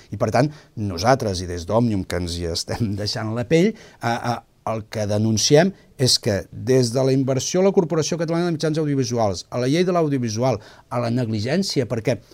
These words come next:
nosaltres sempre busquem responsables i no pas culpables,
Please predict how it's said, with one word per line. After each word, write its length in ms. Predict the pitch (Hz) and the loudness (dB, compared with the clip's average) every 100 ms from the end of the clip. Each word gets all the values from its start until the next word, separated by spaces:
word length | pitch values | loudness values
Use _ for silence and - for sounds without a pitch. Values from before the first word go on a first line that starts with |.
| - 113 | -14 -8
nosaltres 480 | 107 123 151 - - | 0 2 2 -2 -4
sempre 400 | - 139 147 151 | -4 0 0 0
busquem 320 | 139 131 131 127 | 0 0 -2 -2
responsables 760 | 117 - 120 135 135 180 185 - | -4 -2 -2 0 2 2 2 0
i 80 | 117 113 | -4 -2
no 100 | 113 | 0
pas 200 | 123 - | 0 0
culpables, 640 | 120 101 147 170 127 - | -2 2 2 4 2 0